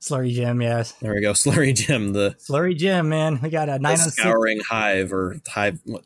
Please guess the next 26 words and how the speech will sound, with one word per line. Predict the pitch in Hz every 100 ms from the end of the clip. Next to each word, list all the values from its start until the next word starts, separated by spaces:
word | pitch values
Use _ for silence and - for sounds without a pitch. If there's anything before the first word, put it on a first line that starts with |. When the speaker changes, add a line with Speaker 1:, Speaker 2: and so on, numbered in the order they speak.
| -
Speaker 2:
what | 117
was | 165
it? | 175
Speaker 1:
Was | 165
it | 147
a | 139
Scur-, | - - 185
Scurrying | - - 185 190
Hive, | 240 214
I |
think | 214
it | 226
was? | 226 113 113 113
Speaker 2:
Scour-, | - 107 120 -
I | 120 123
think | 226
it |
was | -
Scouring | 101 87 92
Hive. | 82 95 -
I | 107
don't | 113
have | 110 92
it | 95
pulled | 98 95
up. | 92